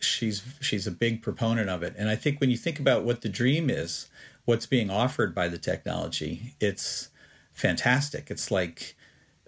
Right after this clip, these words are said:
you know, a way for science to help love defeat death. It's like the great dream, you know, of all nerds around the world. <laughs> How do you,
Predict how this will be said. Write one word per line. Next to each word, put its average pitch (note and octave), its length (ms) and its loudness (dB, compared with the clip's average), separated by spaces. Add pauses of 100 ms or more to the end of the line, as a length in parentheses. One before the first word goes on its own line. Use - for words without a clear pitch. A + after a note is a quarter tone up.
(240)
you G#2+ 160 2
know, F2+ 180 0
a F#2+ 80 2
way G#2 280 2
for G2 260 -2
science G#2 640 0
to G2+ 120 0
help G2 360 0 (800)
love G2 400 0
defeat - 420 -4
death. A2 320 0
It's - 160 -8
like F#2 180 0 (200)
the F#2+ 100 -2
great F#2+ 380 -2
dream, G2+ 420 -2
you G2 120 -8
know, F2+ 260 -4 (380)
of - 400 -6 (160)
all G2+ 320 0
nerds E2+ 600 -4 (200)
around E2+ 380 -2
the E2 60 -4
world. F2 420 -2 (520)
<laughs> - 600 -2
How E3 180 8
do D3+ 60 4
you, D3+ 360 4